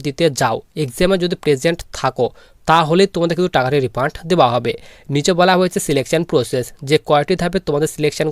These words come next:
করানো হবে তার কথা বলা হয়েছে। তো প্রথমে তোমাদের কিন্তু এখানে বলা হয়েছে সিবিটি এক্সাম নেওয়া হবে, সিবিটির পর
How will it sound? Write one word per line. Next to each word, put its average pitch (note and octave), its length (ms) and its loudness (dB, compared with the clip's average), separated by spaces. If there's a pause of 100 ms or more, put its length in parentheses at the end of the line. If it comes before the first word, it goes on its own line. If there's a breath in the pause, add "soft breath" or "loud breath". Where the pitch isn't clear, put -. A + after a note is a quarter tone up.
করানো B2 280 -2
হবে C#3 220 -2
তার A#2 180 0
কথা B2+ 220 -4
বলা C#3 160 2
হয়েছে। C#3+ 260 -4 (420 soft breath)
তো D#3 140 2
প্রথমে F3+ 300 2 (100)
তোমাদের F#3+ 280 2
কিন্তু G3+ 180 -2
এখানে G3+ 220 0
বলা D3+ 180 6
হয়েছে C3 280 0 (420)
সিবিটি F3 320 2 (100)
এক্সাম G3 280 4
নেওয়া F#3+ 200 4
হবে, F#3 140 2 (220)
সিবিটির E3 440 0
পর F#3 120 4